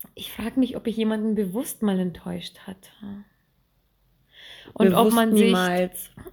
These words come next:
Speaker 1: ob man sich auf mich verlassen hat in irgendwelchen Momenten, wo ich dann den Menschen, ich bin ja,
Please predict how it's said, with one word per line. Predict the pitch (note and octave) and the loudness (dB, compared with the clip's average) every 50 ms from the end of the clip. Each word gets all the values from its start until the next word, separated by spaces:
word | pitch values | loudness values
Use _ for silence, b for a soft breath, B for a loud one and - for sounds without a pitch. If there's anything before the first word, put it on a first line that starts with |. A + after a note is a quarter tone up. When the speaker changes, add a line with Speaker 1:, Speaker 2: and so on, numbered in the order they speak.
| - | -8
Speaker 1:
ob | - A3+ | -4 -2
man | G#3+ A3 A3 G#3+ | 0 0 0 0
sich | G#3+ A3 G#3 A#3 | 0 -2 -2 -2
auf | A3 | -2
mich | A3+ G#3+ G3+ - | -2 -4 -4 -4
verlassen | - G#3 G3 G3 G3+ G3 - A#3+ A3+ | -4 -4 -4 -4 -6 -6 -8 -8 -8
hat | A3+ A#3 A#3 | -8 -6 -6
in | A#3 G#3+ G#3+ | -6 -6 -6
irgendwelchen | A3+ A3 A3 G#3+ A#3 A3+ A3 A3+ A3+ | -6 -6 -4 -4 -4 -4 -4 -4 -4
Momenten, | A3 A3 G#3+ A3 A3 G#3+ G#3+ G#3 - A3+ G#3+ G#3 | -4 -4 -2 -4 -4 -4 -6 -6 -6 -4 -4 -4
wo | F#3+ G3 G3+ | -2 -2 -4
ich | G3 F#3 F#3+ - | -4 -4 -6 -6
dann | G3+ G3 G3 F#3+ G3 F#3+ F#3+ F#3 F#3 b b b b b b b b - | -4 -4 -2 -2 -2 -4 -4 -6 -8 b b b b b b b b -4
den | G3 G3 | -2 -2
Menschen, | G3+ G3+ F#3+ F#3+ G#3+ F#3+ | 0 -2 -2 -4 -4 -4
ich | A3+ - - | -4 2 2
bin | C4 B3+ | 4 4
ja, | B3+ B3 | 4 2